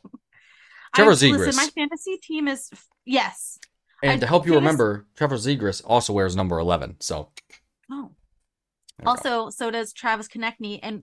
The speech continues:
Speaker 2: uh, no, wait, no, he doesn't. We have, just have the same. Maybe he does. We have the same birthday. I do remember that. He's my birthday buddy.
Speaker 1: What's more important,
Speaker 2: That's
Speaker 1: hockey numbers or your birthday, Beth? God damn it.
Speaker 2: Depends on the player.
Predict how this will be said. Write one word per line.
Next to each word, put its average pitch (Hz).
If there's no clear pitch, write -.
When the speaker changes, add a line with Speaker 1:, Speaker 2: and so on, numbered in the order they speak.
Speaker 2:
uh, 202
no, 220
wait, 208
no, 208
he 190
doesn't. 170
We 214
have, 208
just 185
have 202
the 190
same. -
Maybe 247
he 269
does. 185
We 254
have 254
the 247
same 233
birthday. 190
I 190
do 190
remember 165
that. -
He's 226
my 196
birthday 180
buddy. 247
Speaker 1:
What's 110
more 120
important, 107
Speaker 2:
That's -
Speaker 1:
hockey 123
numbers 117
or 107
your 98
birthday, 92
Beth? -
God -
damn 80
it. 85
Speaker 2:
Depends 311
on 339
the 294
player. 240